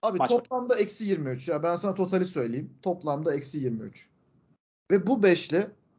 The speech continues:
Speaker 1: kırk beş dakika oynamış. Kırk beş otuz iki oynamış toplamda. Seksen dokuz top kullanmış. Ee, ve on altıda bir üçlük atmış bak bu üçlü. On altıda bir. En çok kullandığı beş bu. Yani Saša Djordjevic'in.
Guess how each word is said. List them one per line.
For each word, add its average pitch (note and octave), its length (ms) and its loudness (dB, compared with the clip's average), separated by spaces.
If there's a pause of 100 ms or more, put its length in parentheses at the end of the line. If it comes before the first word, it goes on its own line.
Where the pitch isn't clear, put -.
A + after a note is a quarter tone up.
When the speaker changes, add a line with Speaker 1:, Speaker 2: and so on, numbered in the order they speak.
(160)
Speaker 1:
kırk - 220 -10
beş C4 220 2
dakika F#3 340 0
oynamış. A2+ 560 -4 (200)
Kırk - 240 -4
beş G#3+ 140 2
otuz D3 220 -8
iki D#3 140 -4
oynamış A#2 340 -2
toplamda. A#2+ 600 -4 (460)
Seksen A3 440 4
dokuz - 240 -4
top G3 200 2
kullanmış. G3 680 2 (800)
Ee, D3 40 0 (1300)
ve B3 320 6 (560)
on B3+ 140 8
altıda G3+ 400 4
bir G#3 100 0
üçlük F3+ 280 -6
atmış - 340 -12
bak A#2 200 -12
bu C3 120 -4
üçlü. - 280 -14 (540)
On G#3 160 4
altıda D#3+ 460 2
bir. - 400 -10 (320)
En B3 180 0
çok G#3+ 220 -2
kullandığı E3 440 2
beş D#3 240 2
bu. G#2+ 140 -20
Yani A#2+ 140 -8 (520)
Saša C3+ 260 -4
Djordjevic'in. A#2 540 -2